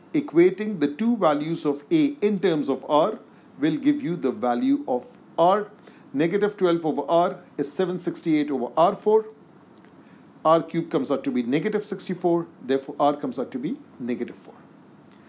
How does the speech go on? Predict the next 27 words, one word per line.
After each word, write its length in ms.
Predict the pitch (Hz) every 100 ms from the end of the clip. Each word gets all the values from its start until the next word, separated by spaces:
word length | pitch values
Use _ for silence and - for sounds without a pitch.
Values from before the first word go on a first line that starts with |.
| - - -
Plugging 320 | 156 175 170
in 160 | 165 -
R 240 | 170 180
in 220 | 170 143 143
any 220 | 170 175
one 180 | 156 160
of 100 | 156
the 80 | 180
two 160 | 196
equation, 540 | 190 185 196 - 294 - - - 131
the 80 |
first 360 | 127 165 160 -
one 120 | 139
is 80 | 127
simpler, 460 | - 147 190 262 - - -
naturally. 480 | 139 135 - 190 277 - - - - -
Therefore, 380 | 151 160 170 151
that 300 | 147 160 -
gives 200 | 143 -
you 120 | 139
the 120 | 127
value 460 | 110 123 139 147 143
of 160 | 120 -
A 160 | 135 131
as 360 | 147 240 - - - -
three. 220 | - - - - - - - - - - - - - - - - - - 170
Now, 300 | 143 113